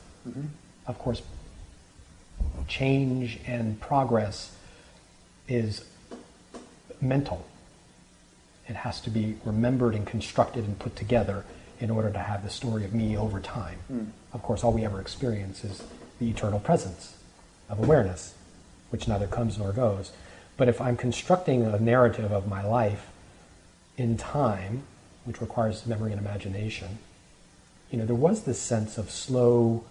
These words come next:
Speaker 2: the slow cook for twenty-two years
Speaker 1: Mm.
Speaker 2: of conscious slow cooking.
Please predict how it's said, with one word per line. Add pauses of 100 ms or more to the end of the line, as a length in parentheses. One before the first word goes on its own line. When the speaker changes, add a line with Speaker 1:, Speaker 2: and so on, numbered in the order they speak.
(400)
Speaker 2:
the
slow
cook (680)
for (200)
twenty-two
years (140)
Speaker 1:
Mm. (560)
Speaker 2:
of
conscious
slow
cooking.